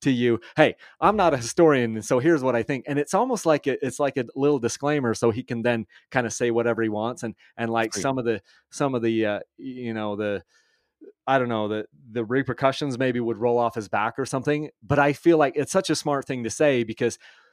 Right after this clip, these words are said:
Speaker 1: every time he says, "I'm not a historian," what you're, what you're gonna hear next is, like, probably gonna be pretty dang good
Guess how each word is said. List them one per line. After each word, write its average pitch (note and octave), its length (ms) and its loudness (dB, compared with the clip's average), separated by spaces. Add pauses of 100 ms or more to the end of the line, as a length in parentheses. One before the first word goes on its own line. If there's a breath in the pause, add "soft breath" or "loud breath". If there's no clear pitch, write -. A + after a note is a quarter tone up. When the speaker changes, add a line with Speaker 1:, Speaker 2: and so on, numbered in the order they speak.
(460 soft breath)
Speaker 1:
every F#3 260 6
time F3+ 180 0
he D3 60 0
says, C3+ 280 2
"I'm C#3 140 -2
not C#3+ 160 2
a B2 40 0
historian," B2 560 -2
what C#3+ 280 0
you're, D3 220 2
what D3 460 0
you're B2+ 280 -2
gonna D#3 200 0
hear C#3+ 280 -2
next A#2 420 -4
is, A#2+ 200 -6
like, A#2 420 -2 (300)
probably D3+ 420 2
gonna A#2+ 160 -4
be A#2 180 -4 (180)
pretty C#3 260 0
dang G#2+ 240 -2
good F2 260 -8